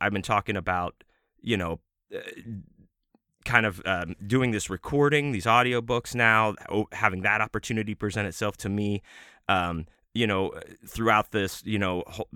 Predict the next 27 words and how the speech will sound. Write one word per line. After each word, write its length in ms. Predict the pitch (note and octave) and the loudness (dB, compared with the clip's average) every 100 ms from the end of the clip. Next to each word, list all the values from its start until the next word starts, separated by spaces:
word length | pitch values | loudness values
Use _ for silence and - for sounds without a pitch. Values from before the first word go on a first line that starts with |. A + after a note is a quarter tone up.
| - D2+ | -18 -10
last 280 | D#2 G2 - | -4 -4 -2
eight 200 | G#2+ A#2 | 0 2
or 80 | G#2 | 2
nine 280 | G2+ G2+ G2 | 2 2 4
months, 360 | B2 C3 C3 A2 | 4 4 2 -2
we, 120 | F#2 | -2
we've 120 | G2+ | -2
been 80 | G2+ | -2
doing 240 | A2+ A2 | -2 0
this, 280 | A2 G#2+ - - _ _ _ - | -2 -4 -6 -18 _ _ _ -2
uh, 280 | G2 F2+ - | 0 0 0
in 160 | G#2+ F#2 | -2 -2
this 160 | F#2+ | -4
quarantine. 760 | - A#2 A#2 A2 B2 A#2 A2+ A2 _ _ - | 0 2 2 0 -2 0 -2 -4 _ _ -6
You 120 | G2+ | -4
know, 120 | F#2 | -2
I've 160 | F#2+ E2+ | -4 -4
done 160 | F#2+ | -6
other, 180 | F2+ E2+ - - - | -4 -8 -12 -20 -14
started 420 | - A2 G2 F#2+ G#2 | 0 2 2 -2 -2
the 100 | G#2 | -2
other 120 | E2 | -2
podcast 600 | - B2+ A#2 C3 B2 - | 2 2 2 2 2 0
with 120 | G#2 | -8
Christopher 380 | - G2+ F#2+ F2+ | -6 -6 -8 -8
Tri-, 220 | - F#2 - _ _ _ _ | -6 -8 -10 _ _ _ _
ah, 200 | - - | -6 -6